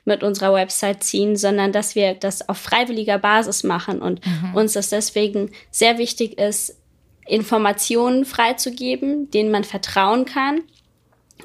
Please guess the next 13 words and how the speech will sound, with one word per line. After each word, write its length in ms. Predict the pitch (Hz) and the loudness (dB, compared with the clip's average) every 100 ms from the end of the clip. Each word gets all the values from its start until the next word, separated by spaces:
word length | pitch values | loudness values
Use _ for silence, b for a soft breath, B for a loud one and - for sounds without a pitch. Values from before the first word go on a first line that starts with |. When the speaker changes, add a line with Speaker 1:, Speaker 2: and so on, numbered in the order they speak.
| - | -2
Speaker 1:
und 240 | 214 - | -2 0
eben 240 | 208 208 | 0 0
keine 340 | 196 196 202 214 | 2 0 2 0
Schreckensnachrichten 1120 | - 220 220 233 214 202 180 185 190 - 196 | 0 0 2 0 -2 0 0 0 -4 -4 -6
zu 140 | - | -6
verbreiten, 680 | 208 202 190 185 180 190 202 B B - | -2 -2 0 2 2 2 -2 B B 0
nur 280 | 214 202 | 2 2
um 160 | - 208 | 0 -2
die 100 | 202 | -2
größte 380 | - 196 208 208 | 0 2 2 2
Schlagzeile 800 | - 208 202 - - 180 170 175 | 2 4 2 0 -4 -2 -2 -4
zu 340 | - 175 175 b b _ | -4 -4 -6 b b _
haben. 520 | - 156 - - 196 | -6 -6 -4 -6 -8